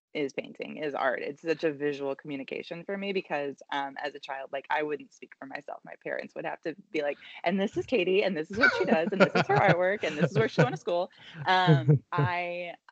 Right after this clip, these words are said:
Speaker 1: I feel like it's taken a long time to <laughs> figure out how to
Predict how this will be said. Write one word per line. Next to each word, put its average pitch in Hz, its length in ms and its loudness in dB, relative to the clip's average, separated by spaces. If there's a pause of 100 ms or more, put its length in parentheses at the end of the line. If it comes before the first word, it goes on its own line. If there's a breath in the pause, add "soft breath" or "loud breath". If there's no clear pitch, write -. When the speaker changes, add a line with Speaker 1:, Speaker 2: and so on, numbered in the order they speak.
(160)
Speaker 1:
I 180 120 -8
feel 180 200 -2
like 175 200 -4
it's - 220 -12
taken 165 300 -10
a 151 120 -8
long 156 680 -10
time 151 560 -10
to 147 440 -6
<laughs> - 320 -14
figure 190 260 2
out 170 160 4
how 170 60 0
to 165 140 -6